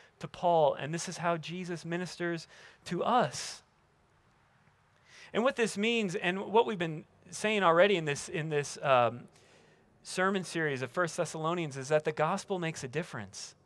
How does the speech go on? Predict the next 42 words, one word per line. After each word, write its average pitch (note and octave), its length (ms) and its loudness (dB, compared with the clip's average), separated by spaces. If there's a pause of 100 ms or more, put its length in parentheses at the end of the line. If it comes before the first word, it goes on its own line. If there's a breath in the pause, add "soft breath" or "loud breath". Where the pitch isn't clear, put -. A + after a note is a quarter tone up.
(1000 soft breath)
If F#3 160 0
the - 100 6
gospel A3 460 4
sinks - 460 -4
down G3+ 400 4
into F#3+ 440 0
us, D3 180 2
it A3+ 160 0
makes G#3+ 280 -4
a G#3 60 2
real G#3+ 520 4
difference. E3+ 800 -2 (600 loud breath)
And G3+ 140 4
it A#3 80 4
makes A#3+ 240 2
a A3+ 40 -4
difference A3 320 -2
not B3+ 200 2
just A#3+ 220 -6
in G#3+ 180 -2 (200 loud breath)
what G3+ 200 4
we G3+ 120 -2
think - 600 -4 (260 loud breath)
or G#3 120 2
even A#3+ 200 0
some G3+ 220 -2
values A3 600 2
or A3+ 80 -2
things A#3 220 -4
that A3+ 80 -4
we G#3 120 -2
have, G#3+ 260 6
but G3+ 100 2
it G#3 100 6
makes A3+ 220 -2
a A3 60 0
difference G3+ 520 0
in F#3+ 220 -2 (400 loud breath)
how A3+ 320 4
we G#3 200 2
even G3+ 440 -4 (240 loud breath)
just - 300 -4